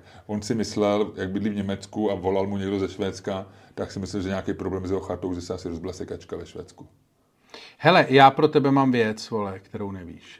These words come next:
Speaker 1: No
Speaker 2: A
Speaker 1: tak
Speaker 2: která je
Speaker 1: to
Speaker 2: výborná.
Speaker 1: Konečně.
Speaker 2: <laughs> Konečně. Ty máš rád, eh, ty máš rád histor-,
Speaker 1: Čokoládu,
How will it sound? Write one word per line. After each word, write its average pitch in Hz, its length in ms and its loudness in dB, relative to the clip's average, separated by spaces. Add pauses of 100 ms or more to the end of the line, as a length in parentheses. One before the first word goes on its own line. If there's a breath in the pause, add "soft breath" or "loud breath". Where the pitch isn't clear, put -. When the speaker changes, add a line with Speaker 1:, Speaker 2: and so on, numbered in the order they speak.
Speaker 1:
No 143 80 -6
Speaker 2:
A - 20 -6
Speaker 1:
tak 202 180 -2
Speaker 2:
která 107 180 2
je 104 40 2
Speaker 1:
to 113 80 2
Speaker 2:
výborná. 92 500 -8 (720)
Speaker 1:
Konečně. 110 520 -4 (400)
Speaker 2:
<laughs> - 400 2
Konečně. 90 680 -10 (540 loud breath)
Ty 151 400 8
máš 143 360 4
rád, 151 480 4
eh, 151 40 4 (600)
ty 127 140 -6
máš 135 280 0
rád 143 220 2
histor-, 131 320 -2
Speaker 1:
Čokoládu, 147 360 8